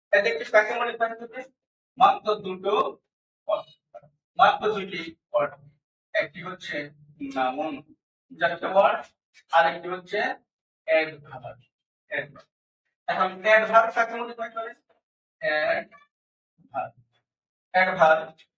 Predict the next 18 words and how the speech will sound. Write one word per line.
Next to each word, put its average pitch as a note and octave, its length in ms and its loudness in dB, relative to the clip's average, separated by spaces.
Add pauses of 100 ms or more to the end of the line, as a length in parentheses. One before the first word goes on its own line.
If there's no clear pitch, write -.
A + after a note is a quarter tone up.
(920)
মডিফাই D#3 360 -2
করে। - 360 -2 (300)
এই F#3+ 160 0
অ্যাডভার্ব A3 640 2
থেকে A#3 180 -4
আমরা G#3+ 280 -2 (580)
জানতে - 300 -2
পারি A#4 240 -16 (520)
এর A#3 360 2
দ্বারা G3+ 180 2
আমরা F#3+ 180 -2
কি F#3+ 140 -16
বোঝাই? G3 360 -8 (400)
অ্যাডজেক্টিভ, - 500 -4 (360)
এর - 180 -4
দ্বারা - 380 0 (460)
অ্যাডজেক্টিভ, D#3 680 -4 (540)
অ্যাডজেক্টিভ। - 1800 -10